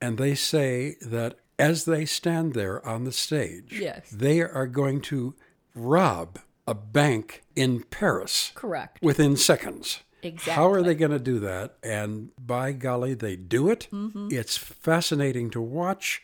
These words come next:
Speaker 1: Of course, law enforcement is very, very upset about this.
Speaker 2: <laughs> I guess.
Speaker 1: Mainly an F B I agent, Mark Ruffalo, and an Interpol agent played by Melanie Laurent. They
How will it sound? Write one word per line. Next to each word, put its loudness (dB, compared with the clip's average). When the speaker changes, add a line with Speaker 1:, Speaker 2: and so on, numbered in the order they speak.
Speaker 1:
Of -6
course, 0
law -2
enforcement -6
is -8
very, -2
very -4
upset -6
about -8
this. -4
Speaker 2:
<laughs> -
I -2
guess. -4
Speaker 1:
Mainly 4
an 2
F 0
B 0
I -2
agent, -4
Mark -4
Ruffalo, -2
and 0
an -4
Interpol 0
agent -4
played -6
by -4
Melanie -2
Laurent. -4
They -2